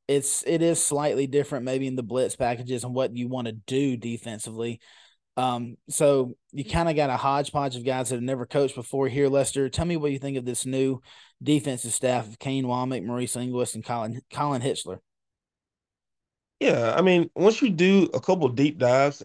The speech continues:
Speaker 2: in some of these guys, I think Wommack coming from, um, South Alabama, the guy has coaching ties here in the state. Um,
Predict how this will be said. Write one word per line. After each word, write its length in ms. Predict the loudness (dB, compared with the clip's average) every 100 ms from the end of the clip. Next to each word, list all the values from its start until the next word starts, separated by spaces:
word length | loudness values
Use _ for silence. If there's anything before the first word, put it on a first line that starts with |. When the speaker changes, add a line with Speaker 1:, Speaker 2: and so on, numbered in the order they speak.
| -12
Speaker 2:
in 240 | -10 -10
some 160 | -10 -10
of 40 |
these 120 | -8
guys, 400 | 2 6 6 4 -2
I 60 | -6
think 400 | -2 2 2 0
Wommack 480 | 2 2 2 0 -2
coming 300 | -4 -4 -6
from, 360 | -2 0 0 -2
um, 600 | 0 2 2 -2 -6 -12 _ _ _ _ _ _ _ _
South 380 | 0 2 4
Alabama, 540 | 6 4 4 -2 -4 -14 _ _
the 80 | -6
guy 240 | 2 4 6
has 280 | 4 4
coaching 360 | 0 -4 -4 -4
ties 280 | 2 2 2
here 220 | 2 2
in 220 | 0 -4
the 80 | -6
state. 500 | -4 4 6 6 4 _ -20 -20 _ 2
Um, 480 | 4 6 4 2